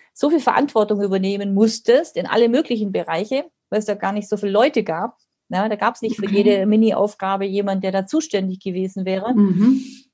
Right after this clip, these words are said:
Speaker 1: Und da konnte ich einfach nochmal enorm viel lernen auch, ja. Also wie,
Speaker 2: Mhm.
Speaker 1: was ist überhaupt wichtig, ja, also was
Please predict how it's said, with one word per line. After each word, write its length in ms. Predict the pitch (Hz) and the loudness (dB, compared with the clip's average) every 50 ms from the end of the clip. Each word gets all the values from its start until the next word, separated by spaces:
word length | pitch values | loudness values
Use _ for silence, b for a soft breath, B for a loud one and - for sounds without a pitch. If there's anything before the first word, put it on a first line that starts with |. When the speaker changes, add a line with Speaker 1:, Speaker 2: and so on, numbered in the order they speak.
| _ _ | _ _
Speaker 1:
Und 220 | - 247 247 226 240 | 4 4 4 4 2
da 80 | 226 | 2
konnte 280 | 226 - 277 285 254 262 | 2 2 2 2 2 -2
ich 160 | 240 - - | -4 -4 -2
einfach 260 | 180 214 214 233 220 202 | -2 -2 -2 0 0 0
nochmal 220 | 208 202 202 - | 0 0 0 0
enorm 320 | 190 196 196 190 190 196 | 0 0 2 2 0 0
viel 220 | 190 - 220 196 196 | -2 -2 -2 0 2
lernen 460 | 214 269 381 349 254 180 170 175 - - 98 | 2 2 2 2 0 -2 -4 -6 -10 -12 -14
auch, 160 | 151 170 - - | -14 -10 -2 0
ja. 200 | 214 233 294 285 | 2 2 2 2
Also 300 | 196 190 185 208 196 190 | 2 0 0 0 -2 -2
wie, 100 | 220 - | -4 -4
Speaker 2:
Mhm. 400 | - 220 220 214 208 208 226 262 294 | -2 0 4 4 4 4 2 2 2
Speaker 1:
was 180 | 175 180 - | 2 0 0
ist 220 | 226 214 - - - | -2 -8 -8 -6 -6
überhaupt 340 | 208 196 180 190 180 - _ - | -6 -4 -4 -6 -6 -8 _ -8
wichtig, 580 | 170 165 202 254 277 - - - 247 226 - | -4 0 0 0 0 -2 -2 -2 -2 -2 -2
ja, 220 | - 185 185 208 - | -2 0 0 0 0
also 260 | - 185 202 190 208 - | -2 -2 -4 -4 -4 -4
was 360 | 175 175 - - - - | -6 -8 -8 -12 -20 -20